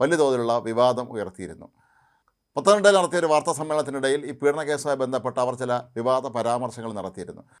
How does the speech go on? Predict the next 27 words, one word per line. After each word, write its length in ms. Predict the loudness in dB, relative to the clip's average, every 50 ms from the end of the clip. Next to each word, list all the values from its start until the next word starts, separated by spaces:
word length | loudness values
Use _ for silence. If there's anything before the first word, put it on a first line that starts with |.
| -6 2
സി 120 | 6 8 8
പി 80 | 10 8 6
എം 40 | 6 6
എം 80 | 4 4 6
എൽ 40 | 8 8
എ 20 | 6
ആയ 100 | 6 4 2 2
നടൻ 180 | 0 0 0 -2 -2
മുകേഷിൻ്റെ 460 | -2 0 0 -2 -2 -4 -2 0 0 0 -2 -4 _ _ _ _ 2
പീഡനം 320 | 4 4 4 2 -2 -4 -4
തീവ്രത 360 | -2 0 0 2 2 2 2 0 0 -2
കുറഞ്ഞത് 380 | -2 -4 -4 -4 -4 -4 -4 -4 -6 -6 -4 -2 -2
ആണ് 160 | -2 -2 -4 -8 -8 -8 -8
എന്നും 200 | -8 -8 -10 -14 _ _ _ _ _ _ _ _ _ _ _ _ 6 6
രാഹുൽ 220 | 8 8 8 6 4
മാങ്കൂട്ടത്തിൻ്റേത് 680 | 2 2 2 0 -4 -4 -4 -4 -2 2 2 2 2 2 0
തീവ്രത 280 | -2 -2 0 0 -2 -4 -4
കൂടിയ, 280 | -4 -4 -2 0 0 0 0 -2 -6 _ _ -4 0
ആ, 40 | 2 2 2 2 0 -2
വി-, 180 | -4 -4 -6 -4 0
പീഡനമാണ് 500 | 2 2 2 2 0 -2 -2 -2 -2 -2 -4 -4
എന്നുമൊക്കെയാണ് 460 | -4 -4 -6 -6 -6 -8 -8 -8 -10 -12 -12
ഇവർ 140 | -12 -10 -10 -10
ഈ 20 | -8 -6
പരാമർശം 480 | -4 -2 -2 -4 -4 -8 -10 -10 -12 -12
നടത്തിയിരുന്നത്. 500 | -10 -12 -12 -14 -14 -16 -16 -16 -18 -18 _ _ _ _ _ _ _ _ _ _ _ -4
മുകേഷിൻ്റെ 520 | -2 2 2 2 2 0 -2 0 2 2